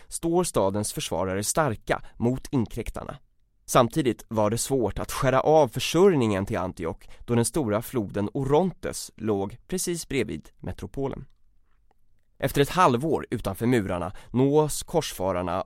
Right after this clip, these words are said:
av nyheten att den mäktige muslimske krigsherren Kerboga var på väg mot dem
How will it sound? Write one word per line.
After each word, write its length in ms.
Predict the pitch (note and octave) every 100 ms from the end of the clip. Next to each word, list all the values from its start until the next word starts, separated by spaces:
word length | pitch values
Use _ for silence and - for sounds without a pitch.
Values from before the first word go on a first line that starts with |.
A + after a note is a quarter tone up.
| -
av 220 | A2+ A2
nyheten 540 | C#3+ G#2 F#2+ - G2 -
att 160 | A2+
den 180 | A#2+ A#2
mäktige 480 | D3+ - - G2+ A2+
muslimske 640 | C#3 - A2 F#2+ F#2+ - G#2
krigsherren 720 | D#3+ - - E3 G3 F#2+ F2+ - -
Kerboga 600 | C3 A2+ E3 F#3+ G#2+ - - - -
var 140 | A#2
på 140 | A2+ B2
väg 240 | C3 D#3
mot 240 | G#2+ F#2+ -
dem 220 | F#2+